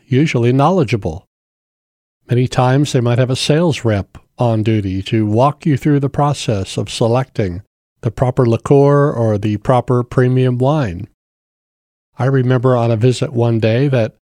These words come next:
I chatted up a wine salesman who was stocking shelves, and forty-five minutes later, he was still rattling on about all the aspects of, of making wine and tasting wine and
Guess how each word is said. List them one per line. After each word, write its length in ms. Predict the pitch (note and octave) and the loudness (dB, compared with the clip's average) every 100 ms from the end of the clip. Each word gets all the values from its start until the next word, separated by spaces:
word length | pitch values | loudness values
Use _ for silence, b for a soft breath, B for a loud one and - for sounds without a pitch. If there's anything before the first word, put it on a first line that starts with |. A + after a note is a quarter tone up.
| _ | _
I 120 | - A2+ | -4 -4
chatted 460 | - B2+ B2+ B2 | 0 0 2 2
up 200 | C3 - | 2 2
a 340 | D3 C#3 C#3+ C3 | 2 2 2 0
wine 440 | C3+ C#3 F#3 F3 | 0 2 2 0
salesman 600 | - C3 A2 G2 G2+ F#2+ | 0 2 2 -2 -4 0
who 160 | A#2 G#2+ | 0 0
was 200 | G2+ F2+ | -2 -4
stocking 480 | - A#2 G#2 A2+ G#2 | -2 -2 0 -2 -2
shelves, 540 | - G#2+ F2+ F#2+ - | 0 0 -2 -4 -4
and 240 | G#2 G2+ | -2 -4
forty-five 480 | - E3 D#3+ - C#3+ | 0 2 2 2 2
minutes 320 | C#3 C3+ - | 2 0 0
later, 360 | D3 D#3+ C3 G#2+ | 0 2 2 0
he 120 | C3+ | 0
was 160 | B2 A#2+ | -2 -2
still 220 | D3 C#3 | 0 2
rattling 460 | A#2+ C3+ C3+ B2+ C3 | 2 0 2 2 2
on 280 | D3+ A#2 | 0 0
about 380 | G2+ G#2+ G#2+ A#2+ - _ _ | -2 -2 -2 -4 -12 _ _
all 140 | B2+ | 0
the 160 | C#3 C3 | 2 4
aspects 640 | C3+ C3+ - A#2 G#2 - | 2 0 -2 -2 -2 -4
of, 340 | A2+ G2+ G2 - _ _ _ _ - | -2 -2 -4 -10 _ _ _ _ -4
of 180 | A#2+ A#2 | 0 2
making 400 | C#3+ D3 C3+ A2+ | 0 2 0 2
wine 520 | A2+ G2+ F#2+ F#2+ G2+ | 0 -2 -4 -6 -6
and 240 | B2+ A#2 - | -2 -2 -2
tasting 560 | - D#3 - B2+ G#2+ | 0 0 0 -2 -2
wine 560 | A2 G#2+ G2 F#2+ F#2+ A#2 | -2 -2 -2 -4 -6 -6
and 340 | B2 A2 A2 | -4 -4 -6